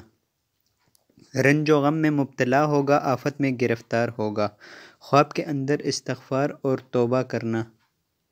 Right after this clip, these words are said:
दिली मुराद बर आएगी, तौबा कबूल होगी, दौलत, फर्जंद व जन हासिल होगा। यानी ये ख्वाब बहुत ही अच्छा ख्वाब है। आपकी दिली मुराद यानी दिल की जो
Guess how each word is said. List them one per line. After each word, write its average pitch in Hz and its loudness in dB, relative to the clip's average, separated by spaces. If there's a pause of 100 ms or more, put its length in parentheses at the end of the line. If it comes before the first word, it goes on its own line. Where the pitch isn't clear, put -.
(540)
दिली 131 2
मुराद 143 2
बर 139 2
आएगी, 143 -2
तौबा 135 0
कबूल 131 0
होगी, 139 0
दौलत, 127 0 (420)
फर्जंद 135 -4
व 131 2
जन 135 -2
हासिल 123 -2
होगा। 113 -2 (500)
यानी 131 2 (360)
ये 135 0
ख्वाब 139 0 (100)
बहुत 131 -2
ही 143 0 (100)
अच्छा 143 0
ख्वाब 135 -2
है। 143 -2
आपकी 135 -2 (120)
दिली 131 0
मुराद 135 -2 (360)
यानी 131 0 (140)
दिल 143 0
की 147 -2
जो 135 2